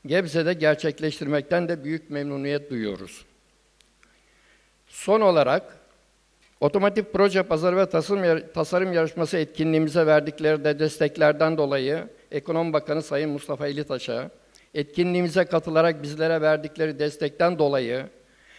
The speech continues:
aynı zamanda otomotiv endüstrisine verdikleri desteklerden dolayı Bilim, Sanayi ve Teknoloji Bakanımız Sayın Fikri Işık'a, tübitak Başkanı Sayın Profesör Doktor Arif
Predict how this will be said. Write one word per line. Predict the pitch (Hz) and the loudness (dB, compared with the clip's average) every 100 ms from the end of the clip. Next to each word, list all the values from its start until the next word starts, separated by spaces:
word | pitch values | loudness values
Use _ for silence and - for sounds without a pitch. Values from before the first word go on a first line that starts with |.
| - | -6
aynı | 151 185 202 | 0 2 2
zamanda | 170 165 165 165 | 0 0 0 0
otomotiv | 151 165 175 196 202 202 | 0 0 0 2 0 0
endüstrisine | 156 156 147 151 139 151 147 135 123 - _ - | -2 -2 -6 -8 -8 -4 -2 -2 -6 -18 _ -4
verdikleri | 139 151 156 147 160 143 | 0 0 -4 -2 -2 -2
desteklerden | 139 - 147 143 143 139 165 196 | -4 -2 -4 0 0 4 2 4
dolayı | 156 131 127 139 185 - _ _ _ - | 2 0 -2 -6 -8 -16 _ _ _ -12
Bilim, | 147 196 | -4 -4
Sanayi | - 156 160 175 | -2 0 0 0
ve | 156 | -2
Teknoloji | 156 151 156 160 160 147 | -4 -6 -4 -4 -4 -4
Bakanımız | 143 143 143 151 | -2 -2 -2 -2
Sayın | - 143 139 | -2 -4 -4
Fikri | 135 - 135 | -10 -8 -6
Işık'a, | 120 131 120 156 - _ _ _ _ _ _ _ | -4 -4 -4 -6 -10 _ _ _ _ _ _ _
tübitak | 165 180 185 175 170 | -8 -2 -2 0 -2
Başkanı | 160 175 170 | -2 -4 -4
Sayın | - 170 170 | -4 -6 -6
Profesör | 160 151 151 160 147 | -8 -8 -4 -4 -2
Doktor | 147 - 156 147 - | -4 -2 -4 -4 -4
Arif | 147 143 | -2 -2